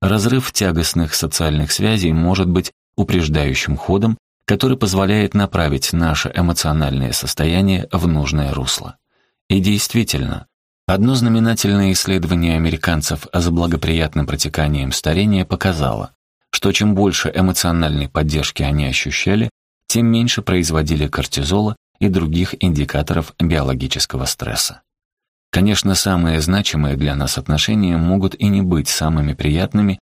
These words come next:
или даже просто позитивными. Порой ближайшие родственники не то что не доставляют нам радости, а просто сводят с ума. К счастью, разрывая не столь значимые социальные связи,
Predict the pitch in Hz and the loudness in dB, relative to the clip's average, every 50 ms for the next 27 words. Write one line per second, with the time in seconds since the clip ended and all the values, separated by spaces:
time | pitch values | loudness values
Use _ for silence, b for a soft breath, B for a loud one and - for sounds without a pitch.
0 | _ - 101 95 95 90 82 85 80 - - 78 - - 76 69 - - - 73 | _ 0 2 2 2 2 2 2 0 0 -2 -4 -4 -4 -4 -2 -2 -4 -4 -4
1 | - 85 80 82 - - - 58 - 64 58 60 62 - - _ _ _ _ _ | -2 -2 -2 -2 -2 -4 -6 -6 -6 -6 -6 -6 -8 -10 -12 _ _ _ _ _
2 | - 87 95 98 98 92 92 92 85 87 92 87 85 - - 82 82 85 87 90 | 0 2 4 4 4 4 4 2 2 2 0 0 0 0 0 0 2 2 2 0
3 | 90 - - - 87 85 82 - - 82 82 87 87 85 78 - - 87 82 - | 0 -2 -2 -2 0 0 0 0 0 0 2 2 0 0 0 -2 -2 -2 0 -2
4 | - - 82 82 82 87 85 82 80 - - 80 76 76 73 71 69 - 76 69 | -2 -2 -2 0 2 2 0 0 -2 -2 0 0 0 0 0 -2 -2 -2 -2 0
5 | 71 73 76 76 78 85 - - - 82 67 65 - 73 69 - - - 71 - | 0 0 0 0 0 -2 -2 -2 -2 -2 -2 -2 -4 -4 -4 -4 -4 -2 -2 -2
6 | - 76 73 69 69 67 - - - 87 80 62 - - _ _ _ _ _ _ | -2 -2 -2 -2 -2 -2 -2 -2 -2 -2 -2 -2 -4 -8 _ _ _ _ _ _
7 | _ _ _ _ _ _ - - - - 131 135 - - - 131 - - - 113 | _ _ _ _ _ _ -4 -2 0 0 0 0 0 0 0 0 0 0 0 0
8 | 113 95 104 98 98 92 98 95 90 85 82 82 80 80 - - 87 80 76 73 | 0 2 0 2 2 2 2 2 2 2 2 0 0 0 -2 0 0 0 0 0
9 | 85 87 80 73 - - 73 71 69 67 - - 67 - - 80 73 71 69 67 | 0 0 0 0 -2 -2 -2 -2 -2 -2 -2 -4 -4 -4 -2 -2 -2 0 -2 -2
10 | 67 65 - - 95 98 101 92 78 - - | -2 -4 -2 -2 0 0 0 0 -2 -4 -6